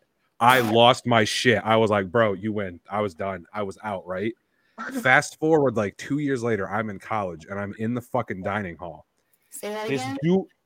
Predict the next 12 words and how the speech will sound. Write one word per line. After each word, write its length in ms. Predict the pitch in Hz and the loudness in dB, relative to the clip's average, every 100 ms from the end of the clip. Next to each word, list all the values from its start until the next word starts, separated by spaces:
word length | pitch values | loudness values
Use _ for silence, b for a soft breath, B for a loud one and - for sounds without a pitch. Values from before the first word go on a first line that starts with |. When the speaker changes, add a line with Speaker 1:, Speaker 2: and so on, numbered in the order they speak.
| _ | _
Speaker 1:
I 120 | 98 | -4
s-, 120 | 117 - - - _ _ | -4 -4 -16 -16 _ _
fast 300 | - 131 147 | 2 4 4
forward, 420 | 135 117 101 95 95 | 4 4 2 -2 -6
I'm 160 | 107 107 | -4 -2
in 120 | 113 | -2
college. 440 | - 117 107 92 98 | -2 0 0 -2 -6
I'm 140 | 101 | -4
in 100 | 107 | -4
the 80 | 104 | -4
dining 440 | 92 98 98 85 | -4 -6 -6 -10
hall 280 | 80 76 | -14 -18